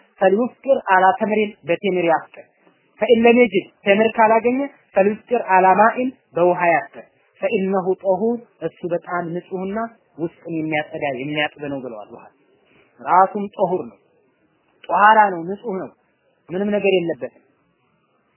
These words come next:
ውሃ ማለት ነው። ወጠሁሩን ደግሞ ራሱም ንጹህ ነው፣ ሌላንም ያጠራል፣ ውስጣችንን ያጥባል ማለት ነው። ኩላሊት ምንድን ነው የሚደርቀው? ፈኢነል ከቢደ ተጁፉ ሚን ሽደቲል ዐጠሽ፣ ይደርቃል። ውሃ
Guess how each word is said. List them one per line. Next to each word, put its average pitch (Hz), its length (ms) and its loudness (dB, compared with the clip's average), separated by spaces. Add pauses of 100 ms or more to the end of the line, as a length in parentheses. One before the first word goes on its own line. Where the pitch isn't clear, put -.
ውሃ 139 180 -8 (100)
ማለት 120 280 -8
ነው። - 140 -20 (320)
ወጠሁሩን 196 500 -2
ደግሞ 220 220 -4 (280)
ራሱም 214 400 4
ንጹህ 240 260 -4
ነው፣ 311 120 -4 (540)
ሌላንም 165 400 0
ያጠራል፣ 160 400 -4
ውስጣችንን 143 540 -14
ያጥባል 139 380 -12
ማለት 101 240 -20
ነው። - 120 -20 (480)
ኩላሊት 156 380 -8 (880)
ምንድን 156 220 -14
ነው 175 80 -10
የሚደርቀው? 127 420 -12 (480)
ፈኢነል 165 380 -12
ከቢደ 165 420 -8
ተጁፉ 165 380 -12 (560)
ሚን 131 100 -20
ሽደቲል 156 440 -8
ዐጠሽ፣ 151 360 -6
ይደርቃል። 170 440 -8 (340)
ውሃ 147 180 -6